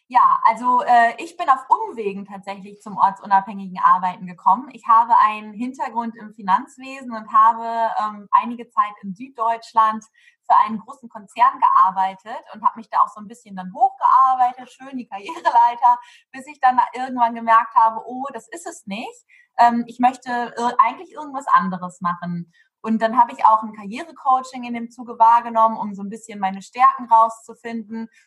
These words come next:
Und da hat sich dann herauskristallisiert, dass, ähm, der Bereich Online-Marketing mich stark interessiert oder Marketing, Online-Marketing. Und,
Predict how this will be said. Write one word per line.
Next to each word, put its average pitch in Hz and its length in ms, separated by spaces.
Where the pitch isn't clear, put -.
Und 208 160
da 208 60
hat 220 120
sich 254 140
dann 226 120
herauskristallisiert, 220 1080
dass, 208 140
ähm, 202 320
der 202 80
Bereich 208 300
Online-Marketing 190 1000
mich 185 180
stark 185 340
interessiert 196 580
oder - 300
Marketing, 185 500
Online-Marketing. 185 960
Und, 220 380